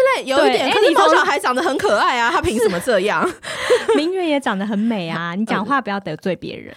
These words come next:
Speaker 1: 好，没有，我就是觉得，啊，我自己本身可能修养有一点点不够，<laughs> 所以我那时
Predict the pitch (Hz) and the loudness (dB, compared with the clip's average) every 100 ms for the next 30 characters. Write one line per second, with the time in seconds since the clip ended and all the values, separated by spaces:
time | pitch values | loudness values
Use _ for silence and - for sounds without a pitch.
0 | - - 196 180 202 240 240 220 214 277 | -18 -14 -12 -10 -10 -10 -8 -8 -8 -10
1 | 311 349 254 226 226 - 254 262 233 320 | -8 -8 -6 -6 -6 -8 -10 -10 -8 -6
2 | 330 262 196 - 233 233 285 320 330 302 | -6 -6 -10 -10 -8 -8 -8 -10 -8 -8
3 | 269 247 277 - 339 339 359 359 285 254 | -6 -6 -8 -6 -2 -2 -2 -4 -6 -6
4 | 233 220 220 320 349 320 269 240 254 269 | -6 -6 -8 -10 -12 -10 -10 -8 -10 -8
5 | 226 202 180 - 180 170 175 208 _ _ | -8 -8 -12 -14 -10 -10 -12 -18 _ _
6 | 262 247 196 160 151 202 - 453 466 508 | -4 -2 -2 -2 -4 -6 -6 -2 0 2
7 | 466 480 349 381 427 508 | 2 2 0 -2 -2 -2